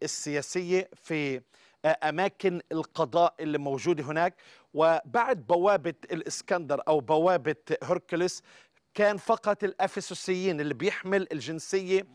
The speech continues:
الأفسسية كان يكون في هذه المنطقة، لكن هذه المنطقة كانت عامة لكل الناس.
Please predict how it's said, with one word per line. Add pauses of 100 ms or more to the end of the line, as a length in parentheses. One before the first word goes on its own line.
(400)
الأفسسية
كان
يكون
في
هذه
المنطقة، (300)
لكن
هذه
المنطقة
كانت
عامة (340)
لكل (200)
الناس.